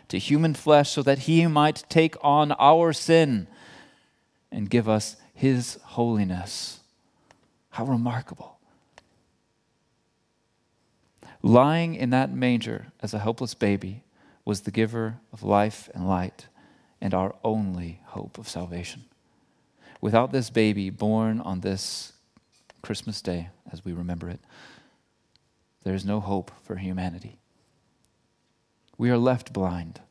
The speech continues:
dead in our sin, lost in the darkness.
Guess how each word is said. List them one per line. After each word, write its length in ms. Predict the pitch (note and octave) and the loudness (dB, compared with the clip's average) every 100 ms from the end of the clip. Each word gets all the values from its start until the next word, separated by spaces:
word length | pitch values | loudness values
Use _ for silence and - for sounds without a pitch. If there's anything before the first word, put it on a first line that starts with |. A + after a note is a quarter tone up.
| _ _ _ _ _ _ | _ _ _ _ _ _
dead 260 | G2+ G#2+ G#2 | 0 2 0
in 160 | G#2 | -4
our 120 | F#2+ | -4
sin, 500 | F#2 - G2 F#2 F#2 - | -4 -4 -4 -4 -8 -10
lost 560 | - F#2+ G#2+ G#2+ - - - - _ _ | -2 2 2 0 -6 -16 -20 -20 _ _
in 100 | G#2 | -4
the 80 | G2 | -2
darkness. 680 | G2 F#2 - G2+ A2 - - | 0 -2 -4 -12 -14 -14 -18